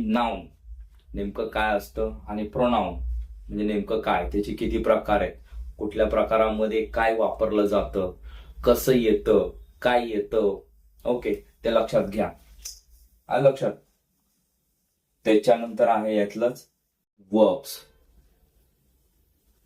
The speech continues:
हे जे मी तीन सांगितलेत ना, हे तोंडपाठच करा.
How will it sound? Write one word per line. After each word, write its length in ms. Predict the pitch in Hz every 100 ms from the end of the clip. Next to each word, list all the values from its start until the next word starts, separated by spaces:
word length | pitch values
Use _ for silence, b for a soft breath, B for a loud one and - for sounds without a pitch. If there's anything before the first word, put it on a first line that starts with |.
| _ -
हे 140 | 107
जे 80 | 113
मी 140 | 123 135
तीन 240 | 127 120 110
सांगितलेत 540 | 120 120 120 117 107
ना, 140 | 110 107 -
हे 120 | 110
तोंडपाठच 720 | 117 113 107 110 - 104 -
करा. 340 | - 120 -